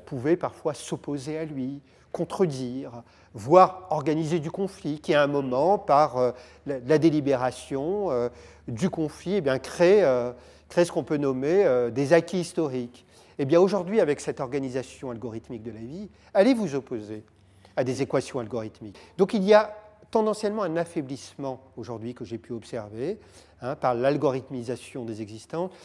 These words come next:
de la décision humaine, on en a parlé tout à l'heure, au profit, euh, du, d'une pression de la décision humaine, une pression opérée sur, sur les existences par des systèmes en vue d'intentions, c'est-à-dire ce n'est pas des machines impersonnelles,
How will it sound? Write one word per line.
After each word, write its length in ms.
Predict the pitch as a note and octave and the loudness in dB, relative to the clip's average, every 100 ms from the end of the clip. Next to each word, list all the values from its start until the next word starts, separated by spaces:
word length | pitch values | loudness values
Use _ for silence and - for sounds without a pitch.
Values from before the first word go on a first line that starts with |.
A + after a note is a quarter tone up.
| - - - | -20 -20 -2
de 100 | D3 | 2
la 120 | C#3 | 2
décision 560 | D3 E3+ F3 C#3 C3+ | 2 -2 -4 -4 -2
humaine, 400 | B2 A#2+ B2+ G#3 | -2 -4 -4 -6
on 120 | C#3+ B2 | -6 -6
en 80 | A#2+ | -4
a 80 | A#2 | -4
parlé 260 | A#2 A2+ | -6 -8
tout 120 | G#2+ A#2 | -10 -14
à 60 | A#2 | -8
l'heure, 180 | E3 F#3 - - | -8 -8 -14 -6
au 100 | D3+ | -6
profit, 680 | - E3+ D#3 - G#3 A#3 - - _ _ | -2 -4 -4 -6 -4 -4 -6 -18 _ _
euh, 200 | D#3+ C#3+ C#3 - _ | 0 0 0 -10 _
du, 220 | - A2 F3 | -16 -12 -12
d'une 280 | B2 D3+ | -10 -10
pression 580 | C#3+ - C4 C4 - A3 | -10 0 2 2 0 -2
de 40 | F3 | 0
la 80 | |
décision 480 | B2+ C3+ - C#3 D3 | -2 -4 -10 -8 -6
humaine, 380 | C#3 C3+ E3 A3 | -4 -2 -4 -4
une 100 | E3+ | -8
pression 760 | - - A3 - - G#3 F#3 E3+ - _ - | -10 -4 -4 -4 -4 -2 -2 -6 -18 _ 0
opérée 480 | F3 G#3+ F#3+ F#3+ F#3 | 2 4 4 4 2
sur, 520 | - - D#3 C3+ C3+ - _ | -2 -8 -8 -6 -12 -14 _
sur 160 | - | -4
les 180 | C#3 C#3 | -2 -2
existences 500 | D3+ C#3+ D3 - G3+ - - _ | -4 -6 -8 -6 -6 -8 -20 _
par 180 | A#3+ A3 | 0 2
des 100 | G3 | 0
systèmes 420 | - F#3 - B3+ B3 | -2 -4 2 2 0
en 140 | G#3+ G3+ | -4 -2
vue 220 | G3 C4+ | -2 -2
d'intentions, 520 | A3+ G3+ G#3 - A#3 | -2 -2 -8 -6 -8
c'est-à-dire 200 | D#3+ C3+ | -6 -8
ce 100 | - | -4
n'est 40 | |
pas 100 | - | -2
des 100 | D3+ | -2
machines 340 | C3+ C3 - C#3 | -2 -8 -10 -12
impersonnelles, 400 | B2 C3+ E3+ | -12 -10 -8